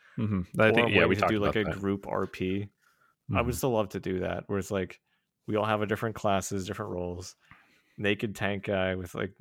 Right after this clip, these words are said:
Speaker 2: dual wielding, cleric,
Speaker 1: Uh-huh.
Speaker 2: mage, that type of shit.
Speaker 1: Yeah. Yeah, Elden Ring was, Elden Ring was massive. Obviously, we had,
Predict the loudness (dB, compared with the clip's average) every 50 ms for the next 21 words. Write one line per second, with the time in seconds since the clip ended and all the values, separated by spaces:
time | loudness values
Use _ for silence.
0 | -12 -6 -2 -2 0 0 0 0 -2 -2 -2 -4 -4 -6 -6 -8 -10 _ _ _
1 | _ _ _ _ _ -20 -14 -6 -2 0 0 2 2 2 2 0 -2 -4 -8 -12
2 | _ -12 -8 -4 -2 -2 -2 -2 -4 -6 -6 -8 -8 -6 -6 -4 -4 -6 -6 -6
3 | -8 -6 -8 -8 -10 _ _ _ _ _ -20 -20 _ _ _ _ -8 -8 -6 -6
4 | -8 -10 _ _ _ _ _ _ _ _ _ _ _ _ _ _ _ _ _ _
5 | _ _ _ _ _ _ _ _ _ _ _ _ _ -4 0 0 0 2 2 0
6 | 2 2 2 2 4 2 2 2 0 -6 -12 _ -20 -20 -20 -20 -20 -20 -20 -20
7 | -20 -20 -20 -20 -20 -10 -2 2 4 4 4 6 4 6 6 6 4 4 4 2
8 | 2 2 2 2 2 2 4 4 4 4 4 2 2 2 0 2 2 2 4 6
9 | 6 4 4 2 -2